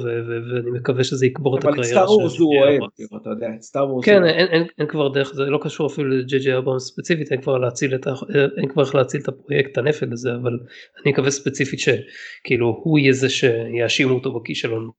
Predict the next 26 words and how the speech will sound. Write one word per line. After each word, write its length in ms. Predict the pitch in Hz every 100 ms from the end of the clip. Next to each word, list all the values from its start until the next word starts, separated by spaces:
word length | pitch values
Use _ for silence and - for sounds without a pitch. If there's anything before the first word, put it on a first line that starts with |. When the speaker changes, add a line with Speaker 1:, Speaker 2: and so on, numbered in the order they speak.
| -
Speaker 1:
במקרה 320 | 127 - 120
הזה. 160 | 113 110 - - - - - -
טוב, 240 | 135 208
Speaker 2:
יכול 260 | 220 262 247
להיות, 160 | 220
Speaker 1:
אה, 80 | 147
בכל 360 | 147 - - 170
Speaker 2:
אבל 100 | 190
Speaker 1:
מקרה 240 | 175 156
Speaker 2:
בכל 80 | 135
מקרה, 280 | - 208 185 185 - -
בכל 200 | 156 202
מקרה, 260 | 202 196 160
אה, 500 | 147 - 147 131 127 123 127 -
הסרט 400 | 131 - 170 202
הרביעי, 440 | 170 151 170 170 127
הרי 240 | 101 143 - 151 -
אין 220 | 170 214 220
סי-, 300 | - 208 165
שום 220 | 214 220
סיבה 320 | - 165 170
אחרת 360 | 165 156 170 170
שקריס 340 | 135 160 156
המסוורת' 360 | 147 147 143 120
יופיע 240 | 127 117
שם. 180 | 101